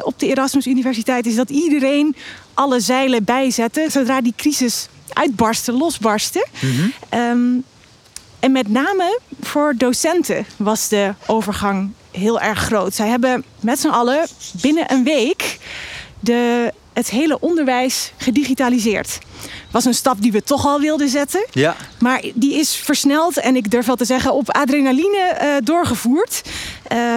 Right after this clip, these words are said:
Speaker 1: we hebben geleerd terwijl we het deden in plaats van dat we het helemaal vooraf hadden uitgedacht.
Speaker 2: Ja.
Speaker 1: Dus
Speaker 2: Trial and error.
Speaker 1: Ja, precies. Ja. Dat is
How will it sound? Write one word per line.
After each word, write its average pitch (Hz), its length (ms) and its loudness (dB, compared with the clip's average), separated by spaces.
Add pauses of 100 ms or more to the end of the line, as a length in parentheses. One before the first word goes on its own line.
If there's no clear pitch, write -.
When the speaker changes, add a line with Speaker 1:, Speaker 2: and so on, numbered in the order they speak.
Speaker 1:
we 233 60 0
hebben 262 400 2
geleerd 285 500 0
terwijl 277 300 2
we 262 100 2
het 233 100 0
deden 302 300 0
in 262 80 2
plaats 254 240 0
van 262 100 4
dat 240 140 -2
we 240 60 -4
het 247 140 -2
helemaal 240 340 2
vooraf 226 400 0
hadden 220 300 0 (240)
uitgedacht. 202 800 -2 (160)
Speaker 2:
Ja. - 280 0 (800)
Speaker 1:
Dus 285 140 2
Speaker 2:
Trial 151 280 2
and 139 100 -2
error. 110 300 0 (120)
Speaker 1:
Ja, 370 180 2 (280)
precies. 277 600 0
Ja. 302 200 2 (460)
Dat 254 200 -2
is - 180 -6